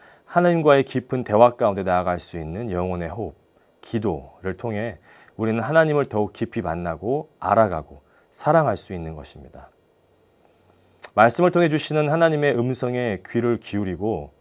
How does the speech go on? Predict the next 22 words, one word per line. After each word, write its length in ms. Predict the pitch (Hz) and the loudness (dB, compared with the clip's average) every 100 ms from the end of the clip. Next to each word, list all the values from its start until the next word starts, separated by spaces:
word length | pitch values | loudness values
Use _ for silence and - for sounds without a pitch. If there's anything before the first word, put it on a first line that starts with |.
| _ _ - | _ _ -12
주시는 460 | - 123 131 131 | -4 -2 0 0
깨달음을 480 | 127 160 151 135 123 | 2 6 6 6 0
마음에 320 | 87 90 92 | 2 2 0
새겨 480 | 92 104 90 101 85 | -4 -6 -6 -6 -6
기도함으로 760 | - 123 131 120 92 85 127 147 _ _ _ _ - | -6 -2 0 0 -2 -6 -8 -8 _ _ _ _ -4
하나님께 500 | 180 185 165 135 98 | 2 2 2 0 2
나아가는 500 | 90 101 95 82 76 | 4 4 2 -4 -8
것, 160 | 69 _ _ _ _ _ _ _ _ - | -14 _ _ _ _ _ _ _ _ -4
이것이야말로 920 | 104 135 - 139 120 95 90 107 104 | 2 4 4 2 4 2 0 -2 -2
하나님을 440 | 131 151 143 123 | -2 -2 0 0
아는 220 | 90 85 82 | -2 -4 -8
지식을 400 | - 107 101 98 | -10 -8 -4 -4
얻는 380 | 87 87 139 156 - _ | -4 -4 -8 -10 -18 _
가장 300 | - - 92 - | -14 -8 -8 -6
귀하고 480 | 107 104 82 73 - _ _ | -4 -4 -4 -12 -20 _ _
복된 520 | 101 - - 98 139 143 | -8 -8 -8 -8 -8 -14
올바른 520 | - 90 101 90 80 | -6 -4 -2 -2 -4
길입니다. 600 | 71 - 78 71 69 73 - _ _ _ _ _ _ _ _ _ _ _ - - _ _ _ _ | -12 -16 -16 -14 -18 -20 -20 _ _ _ _ _ _ _ _ _ _ _ -20 -20 _ _ _ _
하나님을 380 | - 196 196 190 | 4 6 8 8
아는 200 | 139 143 | 6 4
지식에는 600 | 139 120 135 131 143 101 | 0 -4 0 0 0 0
우리의 640 | 110 120 127 123 117 95 | -2 0 2 2 2 -2